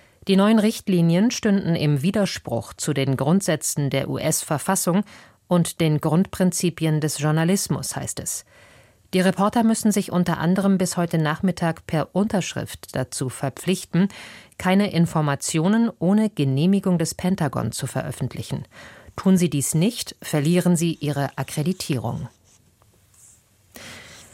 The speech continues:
Der Opel-Mutterkonzern Stellantis hat eine Investition von dreizehn Milliarden Dollar in den U S A angekündigt.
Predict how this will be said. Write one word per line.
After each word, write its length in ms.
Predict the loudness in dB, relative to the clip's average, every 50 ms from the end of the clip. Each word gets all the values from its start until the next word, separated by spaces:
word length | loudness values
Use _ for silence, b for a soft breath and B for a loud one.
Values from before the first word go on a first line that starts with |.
| B _ -2
Der 120 | 0 0
Opel-Mutterkonzern 920 | 0 0 2 4 4 4 4 2 0 -2 0 0 0 2 2 2 2 2
Stellantis 720 | 2 2 2 2 4 4 2 2 2 0 0 0 -2 -2 -2
hat 220 | -4 -4 -4 -4
eine 260 | -2 0 2 2 2
Investition 640 | 2 2 2 0 0 -2 -4 -2 0 0 2 2 2
von 260 | 2 2 2 2 2
dreizehn 440 | 2 2 0 0 0 0 2 4 4
Milliarden 520 | 4 4 4 2 2 2 2 2 2 4
Dollar 300 | 4 2 2 2 2 0
in 160 | 0 0 0
den 180 | 0 0 -2 0
U 120 | -2 -2
S 200 | -2 0 -2 -2
A 200 | -2 -2 -4 -4
angekündigt. 800 | -2 -2 -2 -2 -2 -4 -4 -4 -4 -4 -4 -6 -8 -10 -12